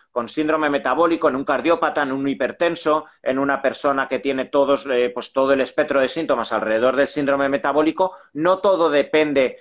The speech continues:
de meter exactamente, eh, la cantidad de carbohidratos, controlar la glucosa,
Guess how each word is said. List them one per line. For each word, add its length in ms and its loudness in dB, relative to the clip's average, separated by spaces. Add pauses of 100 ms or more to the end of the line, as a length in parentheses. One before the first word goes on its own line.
(140)
de 160 2
meter 580 2
exactamente, 1300 -2
eh, 40 -4
la 140 -2
cantidad 300 0
de 100 0
carbohidratos, 640 -2
controlar 500 0
la 120 0
glucosa, 580 -2